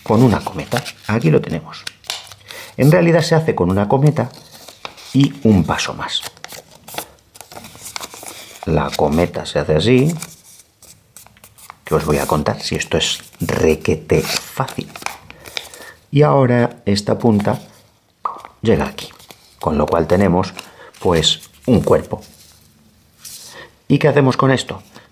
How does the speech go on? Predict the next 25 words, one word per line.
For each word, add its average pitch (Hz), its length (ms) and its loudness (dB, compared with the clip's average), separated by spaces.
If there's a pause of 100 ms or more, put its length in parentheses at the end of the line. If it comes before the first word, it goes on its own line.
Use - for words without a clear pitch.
(120)
Bueno, 117 280 2
pues 110 320 2
formando 117 580 2
una 117 160 6
especie 101 720 0
de 80 160 2
octógono, 76 800 0
más 85 340 -2
o 78 80 -4
menos, 71 500 -2 (260)
más 80 260 -8
o 80 40 -6
menos. 76 380 -8 (2250)
Vamos 95 420 4
a 90 60 4
hacer 85 340 -2 (3000)
la 76 160 -4
barriga. - 480 -6 (880)
¿Que 160 120 4
resulta 160 520 4
que 156 100 4
te 151 120 4
parece 151 320 2
demasiado 143 500 4
redonda 131 640 2